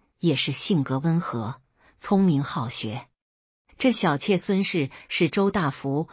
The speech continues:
花钱赎的一个风月女子，孙氏样貌漂亮，一下就把周大福给迷住了，花钱赎回来成了自己的小妾了，也给周大福生了一个儿子，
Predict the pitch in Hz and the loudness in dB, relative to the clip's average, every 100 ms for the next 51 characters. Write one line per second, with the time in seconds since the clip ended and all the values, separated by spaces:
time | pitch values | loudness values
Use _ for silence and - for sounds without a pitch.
0 | - - 196 180 - 151 170 143 147 151 | -16 -2 2 2 2 0 0 -2 0 0
1 | 156 160 - 190 196 156 131 139 170 131 | 0 -4 0 2 4 4 2 0 -2 -6
2 | 113 - _ - - - 196 190 180 190 | -8 -12 _ -20 -16 0 4 4 2 2
3 | 165 156 131 - 208 143 127 - _ _ | 0 0 -2 -4 -4 -2 -4 -8 _ _
4 | _ - - 226 269 311 247 269 226 151 | _ -20 0 2 4 2 0 0 0 0
5 | 135 277 294 262 180 - 151 233 - 131 | -2 0 0 0 -4 -2 -2 -2 0 0
6 | 127 139 - 277 143 - - _ _ - | 0 0 0 0 -2 -4 -12 _ _ -20
7 | - - 185 180 151 160 - 160 170 165 | -6 0 0 2 0 0 0 0 2 2
8 | 156 143 147 143 151 - 185 - 131 - | 2 0 -2 -2 -2 -2 -4 -4 -4 -2
9 | - 120 - 196 160 - - _ _ - | -2 -4 -4 -2 -2 -4 -12 _ _ -20
10 | - 202 196 156 - 208 202 185 131 143 | 2 4 4 2 2 0 2 0 -2 -2
11 | 165 185 180 143 151 - 127 131 - 196 | 0 2 0 0 -2 -2 -2 -2 -2 -4